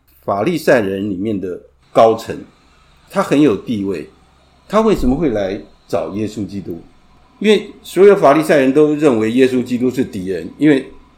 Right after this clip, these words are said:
所有的人都去跟随他，然后他们认为耶稣基督是一个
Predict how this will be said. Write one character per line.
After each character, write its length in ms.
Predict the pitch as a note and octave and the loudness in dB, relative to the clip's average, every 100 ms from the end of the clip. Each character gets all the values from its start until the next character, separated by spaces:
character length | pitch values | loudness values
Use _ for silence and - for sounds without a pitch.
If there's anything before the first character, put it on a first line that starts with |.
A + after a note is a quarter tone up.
| _ | _
所 260 | - C3+ D3+ | -8 2 4
有 120 | B2+ | 4
的 100 | A2+ | 2
人 220 | G#2+ G2+ | -4 -4
都 120 | A#2+ | -4
去 120 | A#2+ | -4
跟 200 | B2 B2+ | -2 -2
随 200 | A#2 G2 | -2 -6
他， 140 | F2+ F2+ F2 - _ _ _ _ _ _ | -8 -8 -10 -16 _ _ _ _ _ _
然 120 | C3 | 0
后 60 | C#3+ | 2
他 100 | D#3 | 4
们 120 | D3+ | 4
认 100 | C#3 | 4
为 180 | A2 A2 - | 2 -2 -2
耶 140 | A#2+ | -2
稣 160 | A2+ A#2 | -2 -4
基 140 | A2+ | -4
督 160 | A2+ B2 | -2 -4
是 160 | - | -4
一 100 | A#2 | -6
个 300 | G2 G2+ F2 | -4 -6 -8